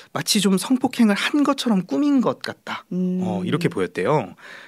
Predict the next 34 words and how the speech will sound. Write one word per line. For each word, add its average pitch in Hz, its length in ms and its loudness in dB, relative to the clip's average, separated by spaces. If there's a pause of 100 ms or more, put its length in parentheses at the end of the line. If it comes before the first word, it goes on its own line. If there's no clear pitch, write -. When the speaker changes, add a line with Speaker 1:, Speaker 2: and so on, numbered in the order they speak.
Speaker 1:
그리고 175 220 2
아까 160 180 0
뭐 135 180 0
방 123 220 -2
안에 131 200 0
뭐 104 140 -2
가재 143 300 0
도구들이 151 400 2
어지럽게 110 540 0
막 90 200 -8
쏟아져 208 360 2
있었다고 95 380 -4
했잖아요. 127 600 -4
Speaker 2:
네. 202 160 -4 (240)
Speaker 1:
근데 190 160 2
정작 175 440 2 (380)
귀중품이나 131 800 0 (220)
뭐 90 120 -14
지갑에 127 420 2
있는 92 240 -6
돈이나 104 460 -2 (240)
이런 127 200 0
것들은 98 340 -6
사라지지 - 440 -6
않았다고 - 420 -8
합니다. 85 300 -14
Speaker 2:
아, 160 200 -10
강도가 233 400 0
든 240 240 2
것처럼 285 480 0
Speaker 1:
그렇죠. 311 200 4
Speaker 2:
꾸며놨는데 277 680 0
뭐 240 160 -4
Speaker 1:
음. 208 40 -6